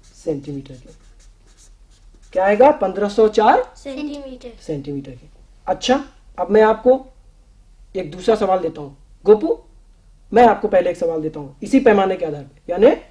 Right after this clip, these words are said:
Speaker 1: एक मीटर सौ सेंटीमीटर के आधार पर। सवाल आप बताइए, मैं आपको सवाल बताता हूँ, आपको इसका जवाब बताना है। बताइए जरा।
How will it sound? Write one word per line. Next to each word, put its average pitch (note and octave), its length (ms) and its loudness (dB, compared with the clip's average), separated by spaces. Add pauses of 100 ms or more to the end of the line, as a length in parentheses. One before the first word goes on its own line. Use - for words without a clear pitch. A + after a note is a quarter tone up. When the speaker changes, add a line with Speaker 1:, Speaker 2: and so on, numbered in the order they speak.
(320)
Speaker 1:
एक A3 140 4
मीटर G3+ 420 0
सौ G#3+ 200 2
सेंटीमीटर G3 400 -2
के F#3 80 -6
आधार E3+ 200 -2
पर। - 480 -20
सवाल F#3 280 0
आप G3 100 4
बताइए, G3 440 0 (220)
मैं G3 100 2
आपको G3 160 0
सवाल G#3+ 220 2
बताता A#3 300 4
हूँ, D4 140 4
आपको C#4+ 440 -4 (300)
इसका C4+ 200 2 (180)
जवाब F#3+ 260 2
बताना D#3 280 -6
है। C#3 100 -18 (300)
बताइए E3+ 280 -6
जरा। G3+ 220 -4